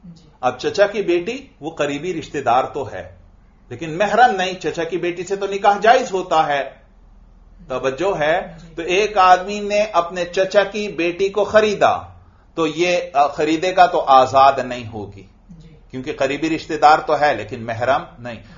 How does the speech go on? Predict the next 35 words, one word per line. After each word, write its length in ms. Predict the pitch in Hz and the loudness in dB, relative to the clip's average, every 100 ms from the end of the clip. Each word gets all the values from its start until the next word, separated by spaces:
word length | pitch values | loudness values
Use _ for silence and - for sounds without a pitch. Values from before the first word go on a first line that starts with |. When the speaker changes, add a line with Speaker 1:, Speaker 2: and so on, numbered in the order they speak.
| - | -8
Speaker 2:
दूसरी 320 | 190 226 262 | -6 -4 -6
सूरत 280 | 214 226 220 | -2 2 2
बना 340 | 185 170 156 | 2 4 4
लें, 220 | 143 110 - - - | 4 -2 -10 -18 -4
एक 200 | 190 208 | -2 0
शख्स 300 | - 269 - | 0 -2 0
ने 60 | 226 | 0
अपने 280 | 196 226 226 | 0 -4 -4
चचा 360 | 208 196 240 | -2 0 0
की 160 | 233 220 | 0 0
बेटी 320 | 190 185 226 | 0 0 -4
को 120 | 220 | -6
खरीदा, 680 | - 190 214 226 160 - - - | 0 2 4 6 6 4 -4 -4
लेकिन 260 | 170 208 262 | -2 -2 -2
वो 120 | 240 | 0
चचा 320 | 208 208 247 | 0 0 2
की 160 | 254 240 | 0 2
बेटी 260 | 196 196 254 | 4 4 2
इसकी 280 | - 262 | -8 -6
रिजाई 480 | 220 180 170 190 214 | -2 0 4 4 4
बहन 480 | 254 196 190 226 262 | 2 -2 -2 -2 -4
भी 160 | 254 226 | -6 -2
है, 560 | 214 190 127 - - - 175 | 2 4 2 -2 -12 -16 -8
इन 140 | 208 | 0
दोनों 280 | 208 220 277 | 4 4 4
ने 140 | 269 | 0
बचपन 400 | 196 190 185 240 | 2 2 2 0
में 200 | 226 226 | 0 -2
एक 400 | 190 233 247 254 - | 2 2 2 0 0
ही 100 | 254 | 6
औरत 360 | 220 202 202 | 8 8 6
का 100 | 208 | 4
दूध 340 | 190 170 170 165 | 4 2 0 -6
पिया 280 | 156 139 117 | 2 4 4
था। 420 | - 98 - | 0 -4 -4